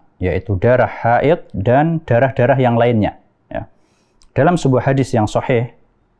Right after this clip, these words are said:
di dalam Sahih Bukhari dan Muslim, dari sahab-, sahabiat yang mulia Asma binti Abi Bakar radhiyallahu anhuma,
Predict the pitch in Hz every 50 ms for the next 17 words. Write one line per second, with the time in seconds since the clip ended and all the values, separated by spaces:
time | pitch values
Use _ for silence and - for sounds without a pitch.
0 | _ _ _ - 95 95 92 92 92 95 92 - - 107 101 101 95 95 92 -
1 | - 117 107 107 95 110 98 101 117 123 - - 135 139 147 165 - - _ _
2 | _ _ _ _ _ _ - - 120 113 - - 95 117 123 117 113 - - -
3 | - 101 135 135 123 117 113 104 98 - 110 104 101 104 117 120 117 107 - -
4 | 107 - - 127 120 110 - - - 110 104 - 101 - 104 98 101 101 120 113
5 | - - 98 98 107 104 101 107 101 98 98 101 104 98 95 98 - - 98 95
6 | 92 101 104 113 120 127 131 135 - -